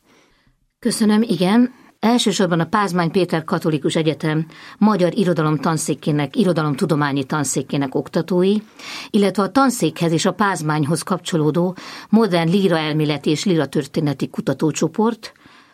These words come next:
rövidített nevén M L L K tagjai.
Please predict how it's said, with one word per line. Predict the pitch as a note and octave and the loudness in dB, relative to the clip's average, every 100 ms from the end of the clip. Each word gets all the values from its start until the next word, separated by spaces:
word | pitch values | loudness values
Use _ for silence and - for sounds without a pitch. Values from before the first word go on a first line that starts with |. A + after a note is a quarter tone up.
| _ - | _ -2
rövidített | G3+ F#3+ E3+ D#3+ D3+ | 2 2 0 0 0
nevén | F3 D3 D3 D3 | 0 0 0 -2
M | F3+ D#3+ | 0 0
L | C#3 C3 | 0 -2
L | |
K | B2+ D3 D#3 - | -6 -6 -6 -6
tagjai. | - C3+ C3+ C3 C3 | -6 -4 -2 -2 -4